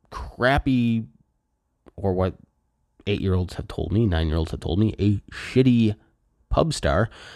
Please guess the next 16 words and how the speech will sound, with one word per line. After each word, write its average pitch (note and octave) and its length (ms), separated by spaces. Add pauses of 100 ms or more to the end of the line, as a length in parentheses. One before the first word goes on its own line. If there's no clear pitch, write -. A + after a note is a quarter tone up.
(100)
<laughs> - 40 (2000)
Um, A#2 440 (760)
uh, B2 100
and A#2+ 140
that's F3 140
a E3+ 40
direct C#3 400
quote - 340
that G2 140
I G#2 100
got E2+ 240
the D#2 80
other F2 180
day E2+ 180
playing F2+ 340
it. - 140